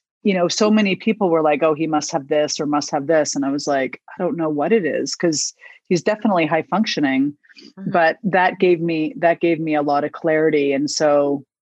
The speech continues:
Speaker 2: And
Speaker 1: um,
Speaker 2: it, it will give him clarity too, and it'll help him to understand why he's feeling or not feeling certain w-, ways, or why he's reacting or not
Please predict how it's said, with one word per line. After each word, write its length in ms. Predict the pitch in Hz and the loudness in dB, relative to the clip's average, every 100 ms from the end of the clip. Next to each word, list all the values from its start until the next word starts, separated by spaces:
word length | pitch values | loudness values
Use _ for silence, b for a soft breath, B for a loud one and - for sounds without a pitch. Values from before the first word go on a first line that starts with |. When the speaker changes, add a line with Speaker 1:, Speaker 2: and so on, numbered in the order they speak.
| - | -8
Speaker 2:
And 100 | 160 | -2
Speaker 1:
um, 280 | 151 143 139 | 0 0 0
Speaker 2:
it, 200 | 220 - 190 | 0 -2 -4
it 80 | |
will 100 | 190 | -6
give 200 | 185 196 208 | -4 -6 -4
him 180 | 226 | -4
clarity 420 | 233 180 160 151 156 | -4 -4 -2 -2 -6
too, 280 | - 180 165 | -6 -6 -4
and 240 | 170 165 | -4 -4
it'll 140 | 165 | -6
help 300 | 165 170 165 190 | -4 -4 -4 -2
him 280 | 190 196 202 | -2 -2 -4
to 160 | 208 | -6
understand 680 | 180 180 170 165 160 160 156 | -8 -8 -8 -8 -6 -6 -8
why 380 | 165 156 156 165 | -4 -4 -4 -6
he's 540 | 175 156 147 147 - _ _ _ _ _ _ _ _ | -8 -6 -6 -8 -16 _ _ _ _ _ _ _ _
feeling 420 | 180 175 180 180 175 | 0 2 2 0 -2
or 80 | |
not 260 | 147 143 - | 0 -2 -2
feeling 340 | 208 196 190 196 | -2 0 0 0
certain 260 | - 202 | -2 -2
w-, 180 | 196 196 - | -4 -6 -8
ways, 460 | 185 185 185 190 | -6 -4 -6 -6
or 100 | 180 | -6
why 220 | 165 165 165 | -4 -4 -4
he's 300 | 160 151 160 | -4 -4 0
reacting 400 | 165 180 202 180 | 0 0 -4 -6
or 100 | 160 | -4
not 480 | 147 117 - - | -2 -2 -4 -12